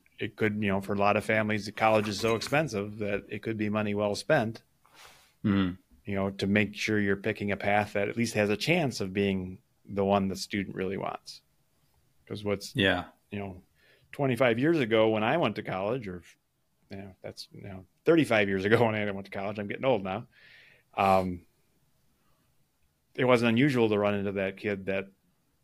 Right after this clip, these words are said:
Speaker 1: changed their major three times, and they've already been there six years, and they're saying things like, "Well, I'll graduate in another year and a half." And I was like, "Seven and a half years to graduate?" That, you know, but they changed their major. Th-, they didn't know what they wanted to do.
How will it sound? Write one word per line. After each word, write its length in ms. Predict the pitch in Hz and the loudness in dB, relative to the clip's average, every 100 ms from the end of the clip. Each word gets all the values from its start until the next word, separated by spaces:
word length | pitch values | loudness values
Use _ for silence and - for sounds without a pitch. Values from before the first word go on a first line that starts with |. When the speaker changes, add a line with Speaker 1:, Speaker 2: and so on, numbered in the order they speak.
| _ _ _ _ _ _ | _ _ _ _ _ _
Speaker 1:
changed 280 | - 117 107 | -2 2 4
their 80 | 101 | 4
major 280 | 104 110 107 | 4 4 2
three 220 | - 104 | 0 -4
times, 360 | 104 92 101 98 | -2 -4 -4 -6
and 120 | 95 | -4
they've 140 | 98 | 0
already 320 | 101 110 107 | 4 4 2
been 220 | 107 104 107 | -2 -2 -2
there 140 | 101 | -2
six 300 | - 117 - | -4 -6 -2
years, 400 | 151 147 120 117 - _ _ _ _ - | 2 2 2 -4 -12 _ _ _ _ -14
and 100 | 101 | -8
they're 80 | 95 | -6
saying 260 | 113 110 | -4 -4
things 200 | 101 104 | -4 -6
like, 120 | 104 101 | -6 0
"Well, 80 | |
I'll 220 | 117 135 123 | 2 2 2
graduate 500 | 127 127 117 117 120 | 0 0 2 0 0
in 60 | |
another 240 | 110 113 110 | -4 -4 -2
year 180 | 110 110 | -2 -4
and 80 | |
a 40 | 98 | -4
half." 260 | 104 90 | -6 -8
And 80 | 85 | -12
I 20 | |
was 80 | 92 | -16
like, 200 | 98 - _ _ | -16 -16 _ _
"Seven 300 | - 117 120 | -10 -6 -4
and 100 | 117 | -2
a 20 | |
half 160 | 120 110 | -4 -2
years 240 | 107 123 | -2 -2
to 80 | 120 | -2
graduate?" 500 | 104 110 117 127 135 | 0 0 0 -2 -4
That, 180 | 110 101 - | -6 -8 -12
you 100 | 101 | -14
know, 180 | 95 117 | -14 -14
but 100 | - | -6
they 100 | 151 | -4
changed 280 | 147 143 131 | 2 2 4
their 120 | 139 | 2
major. 500 | 127 113 107 107 107 - - _ _ _ _ - | 4 2 2 0 -2 -10 -20 _ _ _ _ -12
Th-, 140 | - | -8
they 100 | - | -2
didn't 180 | 107 113 | 0 0
know 120 | 113 | 0
what 180 | 107 104 | 0 0
they 100 | 107 | 0
wanted 220 | 101 98 | 0 0
to 100 | 98 | -4
do. 340 | 95 92 92 | -4 -2 -4